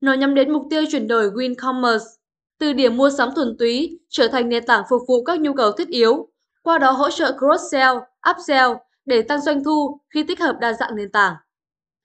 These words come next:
Tiếp đến là sự việc Masan thay da đổi thịt hệ thống phân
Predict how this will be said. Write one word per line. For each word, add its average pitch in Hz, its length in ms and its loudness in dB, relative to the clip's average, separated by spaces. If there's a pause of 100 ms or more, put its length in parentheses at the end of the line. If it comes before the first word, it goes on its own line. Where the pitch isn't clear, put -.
Tiếp 381 160 0
đến 254 180 2
là 285 280 0
sự 240 160 0
việc 233 220 2 (340)
Masan 311 500 2
thay 320 180 -2
da 311 200 2
đổi 214 240 0
thịt 226 140 -4 (120)
hệ 233 100 -4
thống 214 260 -4
phân 254 120 -2